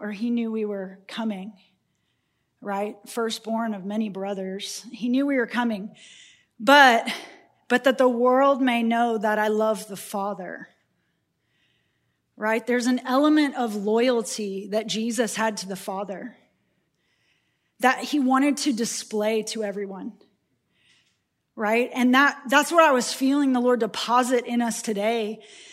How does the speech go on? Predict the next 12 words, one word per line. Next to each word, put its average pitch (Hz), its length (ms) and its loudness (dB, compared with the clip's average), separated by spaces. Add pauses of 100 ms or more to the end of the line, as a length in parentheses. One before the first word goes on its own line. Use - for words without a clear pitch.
(260)
that 254 340 6 (140)
loyalty 262 760 4
to 226 120 -8
the 220 100 -4
Father, 214 600 -6 (680)
loyalty 254 920 2
that 247 200 0
took 294 280 0
Jesus 262 640 2
to 277 120 -2
the 214 100 -4
cross, 220 760 -4